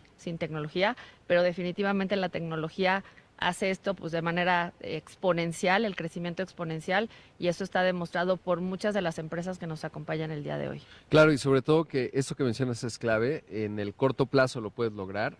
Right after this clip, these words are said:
Speaker 2: o sea, puedes ir, eh, salvando en los siguientes dos trimestres, eh, quizás cuatro trimestres, pero más allá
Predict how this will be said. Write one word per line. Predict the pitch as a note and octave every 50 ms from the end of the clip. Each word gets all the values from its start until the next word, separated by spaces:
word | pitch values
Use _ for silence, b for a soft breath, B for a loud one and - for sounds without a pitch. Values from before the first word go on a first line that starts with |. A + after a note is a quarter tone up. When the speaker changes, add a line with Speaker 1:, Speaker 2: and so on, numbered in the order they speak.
| _ -
Speaker 2:
o | G2 -
sea, | - -
puedes | - A#2 A2+ A2+ G#2+ -
ir, | B2 A#2 A2+ A2+ A2+ G#2+ F#2+ E2+ - -
eh, | D2 D2+ C2+
salvando | - G#2+ G#2+ A2 A2+ B2 C3 C3 C3 B2+ B2 A#2+ A#2 G#2+
en | G2+
los | G#2 G2+ F#2+
siguientes | G#2 A2 A#2+ A2+ -
dos | A#2 A#2+ A2 -
trimestres, | - G#2+ G#2+ A#2 A2+ - - C#3+ D#3+ - - - b b b b b b b b _ -
eh, | A2+ A2+ G#2+ G2+ - -
quizás | - A2+ G2+ - C3 B2 C3+ C#3+ D3+ -
cuatro | - - A#2+ A#2 - A2+ G#2
trimestres, | - G2+ G2 G#2 A2+ A2+ - - D3 C3 -
pero | _ A2+ G#2 G2+ G2+
más | A2 A#2+ B2 - -
allá | C3+ B2+ A#2+ A#2+ A#2 B2+ D3+ D#3